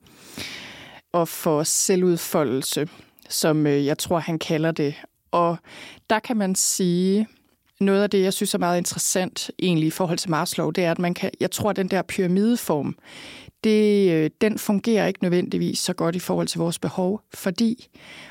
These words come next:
vores behov for mening og selv-, selvrealisering, det er det, han kalder det, for kreativitet og flow, og kreativ udfoldelse, øhm, og det her med at føle en indre passion, det, øhm, det s-,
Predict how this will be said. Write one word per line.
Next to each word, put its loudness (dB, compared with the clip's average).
vores 0
behov 0
for -4
mening 2
og 0
selv-, 0
selvrealisering, -2
det -2
er 0
det, 0
han -2
kalder -2
det, -2
for -6
kreativitet -4
og -4
flow, 0
og -20
kreativ -2
udfoldelse, -2
øhm, 0
og -4
det 0
her -4
med 0
at -4
føle 0
en -4
indre 0
passion, -2
det, 4
øhm, 2
det 2
s-, -2